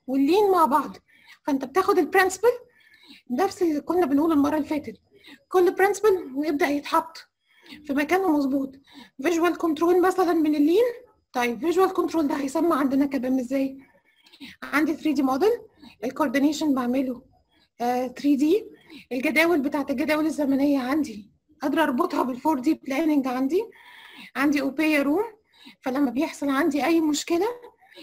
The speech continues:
ببدأ أعمل ال A three chart وأحطها في الأوضة، وأبدأ أمشي بسيستم ال بي دي سي اي اللي هو Plan Do Check and Act. فلو أنا عندي مشكلة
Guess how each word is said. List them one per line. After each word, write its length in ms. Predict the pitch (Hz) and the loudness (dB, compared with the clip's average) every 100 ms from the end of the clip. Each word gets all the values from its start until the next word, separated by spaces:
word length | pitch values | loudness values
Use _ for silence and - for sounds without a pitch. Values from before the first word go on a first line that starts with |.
| 262 - | -18 -6
ببدأ 280 | 247 277 330 | -4 -2 0
أعمل 480 | 277 294 254 240 - | 2 2 -2 -6 -10
ال 120 | 202 320 | -4 -4
A 40 | 294 | -4
three 340 | - 311 320 | 0 0 0
chart 400 | 330 320 320 - - _ _ - | -2 -2 -2 -14 -20 _ _ -14
وأحطها 440 | 240 269 - 294 | -10 -4 -2 -2
في 100 | - | -4
الأوضة، 440 | 247 262 285 466 - _ - - _ - | -4 -2 0 0 -4 _ -20 -20 _ -8
وأبدأ 280 | 254 233 262 | -6 -4 -2
أمشي 220 | 294 302 | -2 -4
بسيستم 540 | - 330 - - 247 - _ _ - - - | -4 -4 -4 -8 -10 -12 _ _ -20 -16 -8
ال 120 | 247 | -6
بي 240 | 247 294 269 | 0 2 4
دي 220 | 269 302 | 4 2
سي 420 | - 294 262 254 | 0 0 0 0
اي 220 | 311 - - _ - | -4 -6 -20 _ -12
اللي 120 | 240 | -4
هو 300 | 285 277 269 269 | 0 0 0 -4
Plan 200 | 262 285 | -2 0
Do 300 | 247 285 285 - | 2 2 0 -2
Check 160 | 285 277 | -6 -6
and 80 | 220 220 320 | -8 -4 -4
Act. 260 | 392 - - - _ _ _ - _ - - | -6 -18 -20 -20 _ _ _ -20 _ -20 -6
فلو 760 | 254 277 254 254 247 240 262 | -2 -2 -2 -2 -2 -4 -2
أنا 140 | 285 294 | 0 2
عندي 300 | 285 320 294 | 2 0 0
مشكلة 600 | 277 - 339 349 427 | -2 -2 0 0 0